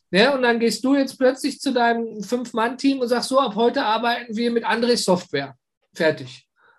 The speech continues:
Ich brauch die nicht benutzen, weil ich hab andere Aufgaben, aber ihr müsst die jetzt lernen." Und dann kommt wieder das Thema dieses mit einem Fuß im Knast, weil du beide Bas-,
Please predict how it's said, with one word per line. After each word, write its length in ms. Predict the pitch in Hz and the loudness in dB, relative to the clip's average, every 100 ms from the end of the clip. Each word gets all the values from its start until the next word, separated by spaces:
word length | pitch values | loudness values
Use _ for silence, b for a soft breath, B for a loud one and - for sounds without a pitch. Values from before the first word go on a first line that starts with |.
| _ _ _ - | _ _ _ -4
Ich 140 | 214 | 0
brauch 240 | 233 269 | 6 6
die 100 | 277 | 6
nicht 200 | 277 269 - | 2 2 0
benutzen, 400 | 226 330 - 370 480 453 - | 2 2 0 0 0 -2 0
weil 260 | 240 220 | 2 2
ich 140 | 233 254 | 0 -2
hab 120 | - | -2
andere 300 | 220 285 302 | -4 0 2
Aufgaben, 500 | 285 285 269 277 277 | 0 0 2 2 2
aber 160 | 226 | 0
ihr 140 | 220 269 | 2 2
müsst 260 | 277 - 247 | 0 -2 2
die 60 | |
jetzt 220 | 233 214 | 2 2
lernen." 420 | 196 170 143 139 b b b | 2 2 2 -4 b b b
Und 140 | 175 | 0
dann 420 | 202 247 302 330 | 2 2 0 -4
kommt 260 | - 254 254 | 2 2 0
wieder 200 | 220 208 | 0 2
das 180 | 202 190 | 2 0
Thema 460 | 220 208 196 180 | 2 2 2 0
dieses 580 | 165 160 156 151 147 - - | -4 -6 -6 -6 -10 -12 -10
mit 160 | 165 | -6
einem 260 | 165 190 202 | 0 0 2
Fuß 240 | 208 185 | 0 -2
im 100 | 160 | -4
Knast, 380 | - 208 359 - | -2 0 0 0
weil 100 | 208 | 0
du 80 | 185 | 2
beide 300 | 175 220 311 | 2 2 2
Bas-, 320 | 262 220 254 | 0 -2 -6